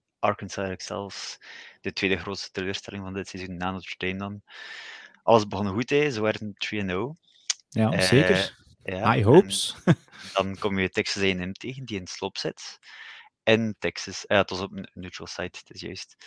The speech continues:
Speaker 1: Eh, en daar schiet Arkansas zichzelf in de voet met een fumble return terwijl ze aan de five-yard line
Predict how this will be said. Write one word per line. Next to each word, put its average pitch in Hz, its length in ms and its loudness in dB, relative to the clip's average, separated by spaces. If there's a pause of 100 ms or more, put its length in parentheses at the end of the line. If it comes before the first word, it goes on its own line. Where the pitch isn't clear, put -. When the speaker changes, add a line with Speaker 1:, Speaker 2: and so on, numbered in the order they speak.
(360)
Speaker 1:
Eh, 98 260 8
en 98 300 4
daar 95 220 8
schiet - 480 -4
Arkansas 90 500 -2
zichzelf 87 420 -6
in 139 80 -8
de 123 120 -8
voet 131 300 -12
met 95 200 -6
een 92 280 -4 (100)
fumble 110 760 0
return 104 560 -4 (320)
terwijl 101 300 -2
ze 98 160 -6
aan 92 200 -4
de 90 160 -10 (100)
five-yard 143 500 -4
line 156 340 -6